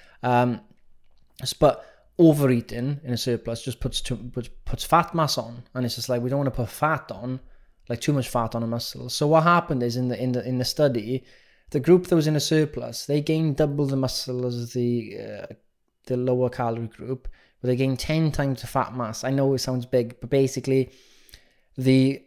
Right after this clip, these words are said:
surplus group calories gained one kilo of muscle and one kilo of fat in four weeks. The, the lower calorie group in the deficit gained nought point four kilos of muscle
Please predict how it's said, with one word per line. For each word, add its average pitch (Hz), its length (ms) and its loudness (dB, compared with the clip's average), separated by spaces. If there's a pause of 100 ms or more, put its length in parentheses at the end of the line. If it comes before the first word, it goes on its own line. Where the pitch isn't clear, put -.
surplus 160 560 4
group 139 320 -2 (160)
calories 127 640 2 (360)
gained 123 380 0 (120)
one 139 280 2
kilo 127 320 4
of 117 100 0
muscle 120 440 -2
and 117 260 -4
one 120 240 0
kilo 117 380 -4
of 113 100 -8
fat 143 300 -2
in 117 80 -6
four 120 180 -2
weeks. - 380 -2 (460)
The, 123 140 0 (140)
the 135 180 8
lower 135 320 10
calorie 127 400 2
group 127 280 -2
in 123 80 -2
the 117 40 -2
deficit 127 600 0
gained 123 260 0
nought 123 280 2
point 123 260 -2
four 143 320 2
kilos 139 420 2
of 131 180 0
muscle 131 540 0